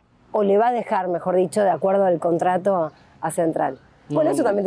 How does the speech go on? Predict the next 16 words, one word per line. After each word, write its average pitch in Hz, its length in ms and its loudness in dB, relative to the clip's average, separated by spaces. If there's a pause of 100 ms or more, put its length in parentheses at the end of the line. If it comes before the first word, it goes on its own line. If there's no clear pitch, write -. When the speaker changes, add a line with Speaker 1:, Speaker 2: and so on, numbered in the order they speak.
Speaker 1:
te, 185 160 2
te - 140 -4
debe 185 80 2
dejar 175 200 -2
tranquilo, 180 560 0
Speaker 2:
Sí, - 0 -
Speaker 1:
por 170 80 2
Speaker 2:
no, 156 80 2
Speaker 1:
algún 160 240 0
Speaker 2:
no 180 100 -2
lo 180 140 0
sé, 147 240 0
eso, 98 420 -4 (380)
son 120 200 -4
cosas 120 260 -4
secundarias. 104 460 -2